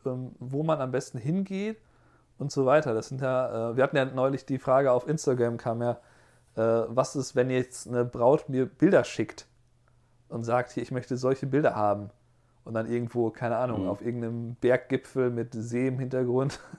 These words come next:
Speaker 1: <laughs> der dann irgendwie beim, äh,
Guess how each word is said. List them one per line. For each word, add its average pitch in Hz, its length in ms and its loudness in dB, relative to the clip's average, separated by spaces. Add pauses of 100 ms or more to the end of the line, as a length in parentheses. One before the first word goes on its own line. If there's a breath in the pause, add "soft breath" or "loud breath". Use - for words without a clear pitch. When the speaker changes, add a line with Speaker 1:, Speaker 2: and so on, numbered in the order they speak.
(120)
Speaker 1:
<laughs> 196 80 0 (800 loud breath)
der 120 360 6
dann 120 320 -2
irgendwie 123 480 -2
beim, 113 460 -4 (100)
äh, 110 280 -6